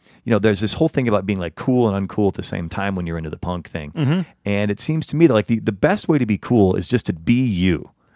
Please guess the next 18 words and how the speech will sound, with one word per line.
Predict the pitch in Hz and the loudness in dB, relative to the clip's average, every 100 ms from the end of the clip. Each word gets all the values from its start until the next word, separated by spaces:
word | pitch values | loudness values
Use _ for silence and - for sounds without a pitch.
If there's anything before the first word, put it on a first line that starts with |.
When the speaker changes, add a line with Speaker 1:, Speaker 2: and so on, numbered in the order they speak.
| _ | _
Speaker 2:
Yeah. | 131 131 | -10 -10
Speaker 1:
Whatever | - 85 95 139 180 165 139 123 127 | -10 -6 4 8 8 6 4 6 4
it | 110 104 | 4 2
is | 101 95 | 2 -2
that | 98 - | -8 -4
that | 90 87 90 | -4 -2 -2
is. | 87 - | -4 -6
Like, | 82 85 | -10 -4
that's | 120 - | -4 0
the | 143 | 2
way | 113 107 | 4 2
people | 92 127 175 156 127 - - _ | 2 2 6 6 4 -6 -20 _
seem | - 135 127 | -6 -2 -2
to | 117 | -2
perceive | - 104 127 113 | -6 -4 0 2
you | 101 | 0
as | 87 | 0
being | 98 92 | -2 -4